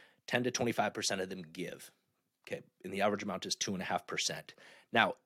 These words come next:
if, if the self-professed Christians actually tithed, I wanna, I want us to understand what this number is. First off, of those, uh, millions of, of Christians, again, self-professed Christians,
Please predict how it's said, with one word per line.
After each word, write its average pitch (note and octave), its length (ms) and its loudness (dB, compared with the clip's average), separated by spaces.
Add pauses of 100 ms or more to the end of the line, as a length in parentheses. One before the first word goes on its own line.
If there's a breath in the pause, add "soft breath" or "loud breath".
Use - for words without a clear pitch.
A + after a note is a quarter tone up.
if, - 460 8 (380 soft breath)
if G#3 260 10
the F#3 120 8
self-professed - 1000 6
Christians B2 880 4 (480 soft breath)
actually D3 760 6 (360)
tithed, - 920 -2 (1600)
I G#2 60 4
wanna, A2+ 260 6
I A#2 60 2
want B2+ 120 6
us A2 100 2
to A2 60 0
understand A2+ 320 0
what G2+ 120 -2
this - 160 -2
number F2+ 240 -4
is. D#2 100 -6
First C3+ 260 0
off, F#2+ 180 2 (380 soft breath)
of C#3+ 320 10
those, C3 400 8 (360 soft breath)
uh, A2+ 140 6
millions B2 400 4
of, G#2+ 220 -6
of G#2+ 220 2
Christians, - 720 2
again, G#2 220 -2
self-professed - 1040 0
Christians, G2 580 -2